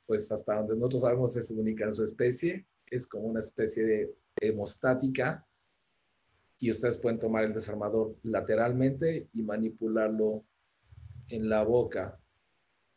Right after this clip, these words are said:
O sea, la llave dinamométrica y el, el kit de desarmadores para prácticamente todas las marcas. Con un diseño, bueno,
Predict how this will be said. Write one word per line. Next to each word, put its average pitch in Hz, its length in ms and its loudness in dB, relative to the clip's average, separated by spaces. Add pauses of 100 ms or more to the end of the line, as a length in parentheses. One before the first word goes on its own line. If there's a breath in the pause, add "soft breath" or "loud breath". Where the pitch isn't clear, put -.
(1500)
O - 40 -16
sea, 110 480 -2 (840)
la 110 300 0
llave 113 320 2
dinamométrica 110 1120 0 (600)
y 113 160 2
el, 110 240 4
el 104 580 -4 (180)
kit 113 280 -4
de 104 460 2 (140)
desarmadores 107 880 0
para 101 440 -2 (220)
prácticamente 110 720 -6
todas 104 380 0
las 98 260 -4
marcas. - 680 -6 (1600)
Con 120 160 0
un 131 80 2
diseño, 139 380 2
bueno, 117 420 0